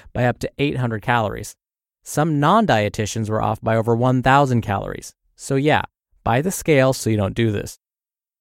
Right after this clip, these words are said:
Step two, download a food tracking app. My go-tos are MyFitnessPal or Mike's Macros. The macronutrient calculator for MyFitnessPal isn't as great as the one for Mike's Macros.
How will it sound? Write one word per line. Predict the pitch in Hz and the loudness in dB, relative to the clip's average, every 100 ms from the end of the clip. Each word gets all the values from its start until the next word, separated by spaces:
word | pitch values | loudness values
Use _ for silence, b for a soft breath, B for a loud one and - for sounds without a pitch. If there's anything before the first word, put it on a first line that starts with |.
| _ - | _ -16
Step | - 135 | 0 0
two, | - 139 101 - _ _ _ - | 4 2 2 -4 _ _ _ 0
download | 131 180 165 120 117 | 4 6 6 4 2
a | 110 | -6
food | - 123 110 | 0 2 2
tracking | - 147 - 107 | 0 0 0 -4
app. | - - - _ _ _ _ _ _ _ | -4 -10 -16 _ _ _ _ _ _ _
My | - 190 | 2 4
go-tos | 202 185 185 151 | 4 2 0 2
are | 131 | 2
MyFitnessPal | 120 107 - - 175 - 156 151 151 | 2 0 -2 -4 -4 -6 -4 -2 -2
or | - 123 | 0 0
Mike's | 110 120 - | 0 -2 -2
Macros. | 104 110 - 92 90 - _ _ _ _ _ - | 0 0 0 -6 -6 -12 _ _ _ _ _ -2
The | |
macronutrient | 139 214 240 175 143 143 | 2 2 2 -2 0 -4
calculator | - 131 135 131 117 110 | -4 -4 -2 -2 0 0
for | 110 113 | 0 0
MyFitnessPal | 117 117 - - 170 - 160 156 147 156 | 0 0 -2 -2 -4 -4 0 2 2 0
isn't | 165 151 143 | 0 0 2
as | 123 | 0
great | 113 120 120 - | 0 2 2 2
as | 117 107 | 0 2
the | 107 | 0
one | 104 101 | 2 0
for | 104 110 98 | 0 -2 0
Mike's | 98 95 | 0 -2
Macros. | 120 120 113 101 - - | -2 -2 -2 -6 -10 -12